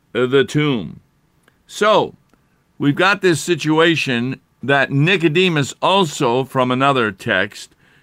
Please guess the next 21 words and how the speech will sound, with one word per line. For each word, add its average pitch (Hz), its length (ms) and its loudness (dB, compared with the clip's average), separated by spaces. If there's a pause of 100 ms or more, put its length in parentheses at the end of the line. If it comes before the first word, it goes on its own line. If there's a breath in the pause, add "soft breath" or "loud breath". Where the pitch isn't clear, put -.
(100)
helped 147 420 -2
out 143 320 2 (160)
Joseph 131 560 0
of 123 160 0
Arimathea. 123 720 0 (480 soft breath)
Nicodemus, 139 800 -2
of 110 120 -6
course, 131 440 0 (120)
was 120 300 0
the 123 120 0
one, 131 400 0 (480 soft breath)
"How 135 260 0
can 139 180 -2
I 135 180 2
be 113 160 -4
saved?" 139 440 0
You 123 80 -2
have 120 200 0
to 127 80 -8
be 123 180 -2
reborn. 117 920 0